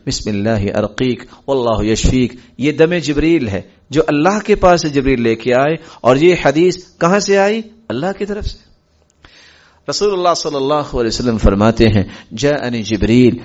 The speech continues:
جبریل میرے پاس آئے، فبشرنی، اور مجھے خوشخبری دی، ان الحسن والحسین سید شباب اہل الجنہ،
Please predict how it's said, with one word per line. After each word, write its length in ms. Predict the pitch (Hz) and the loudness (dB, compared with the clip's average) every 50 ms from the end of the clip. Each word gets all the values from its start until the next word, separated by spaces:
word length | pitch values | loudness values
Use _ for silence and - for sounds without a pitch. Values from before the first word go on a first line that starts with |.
| - - _ - | -14 -20 _ -6
جبریل 320 | 110 117 117 131 131 120 | -4 -4 -2 -2 -4 -2
میرے 240 | 120 123 127 123 117 | -2 -2 0 -2 0
پاس 320 | - 113 110 107 - - | 0 0 -2 -2 -2 -2
آئے، 240 | - 117 123 135 135 135 - - - | 0 0 0 0 -2 -4 -8 -6 -4
فبشرنی، 880 | - 104 117 - - - - - - 160 170 175 165 156 147 139 120 101 - - - - _ - | -2 0 0 -2 -2 -4 -8 -6 -4 -2 -2 0 2 2 2 2 2 0 -2 -8 -18 -20 _ -8
اور 180 | - 110 113 | -4 -2 0
مجھے 320 | 110 120 120 117 127 127 127 - - - - | 0 0 0 0 0 -2 -2 -6 -12 -18 -12
خوشخبری 640 | - - - 123 - - - 131 123 127 143 139 127 | -4 -2 -2 -2 0 0 0 0 2 2 2 2 4
دی، 200 | 113 113 104 - - - - - - | 2 2 0 0 -4 -12 -18 -10 -6
ان 220 | 139 135 135 127 123 | -4 -4 -2 -2 -4
الحسن 540 | 120 113 - - 151 151 - 160 156 156 160 156 151 - - _ - | -6 -6 -8 -8 -8 -8 -6 -6 -6 -6 -6 -8 -8 -12 -10 _ -4
والحسین 720 | - 117 127 120 120 127 139 131 - 156 156 160 151 147 147 143 143 147 - _ - | -2 0 0 0 0 0 0 -2 -2 -2 -2 -2 -2 -4 -4 -6 -6 -10 -18 _ -16
سید 480 | - - - 175 170 156 139 135 127 | -8 -4 -2 -2 0 0 2 2 2
شباب 420 | 113 - - 120 117 139 139 123 123 123 - | 2 2 0 0 2 2 2 4 2 2 0
اہل 180 | 131 123 120 117 | 0 0 0 0
الجنہ، 440 | 113 107 98 120 131 143 147 151 | -2 -2 0 -2 -2 -2 -2 -4